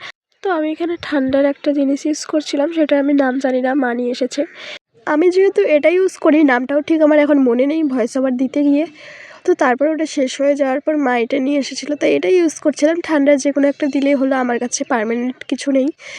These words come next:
যে ওটা তো ওটাই দিতে হবে। তো যাই হোক, তারপর এখানে মা একটা সবজি করেছিল লাউ দিয়ে,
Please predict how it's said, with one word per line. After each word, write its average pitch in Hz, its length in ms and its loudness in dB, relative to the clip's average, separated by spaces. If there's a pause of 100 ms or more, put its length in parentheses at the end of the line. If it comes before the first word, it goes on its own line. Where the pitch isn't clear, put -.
(160)
যে 277 120 4
ওটা 247 200 2
তো 269 160 4
ওটাই 247 260 4
দিতে 269 220 0
হবে। 254 260 0 (540)
তো 370 100 6
যাই 349 220 4
হোক, 330 180 -2
তারপর 302 240 2
এখানে 320 300 0
মা 302 220 0
একটা 294 220 0
সবজি 285 360 0
করেছিল 294 600 2
লাউ 254 300 2
দিয়ে, 269 360 0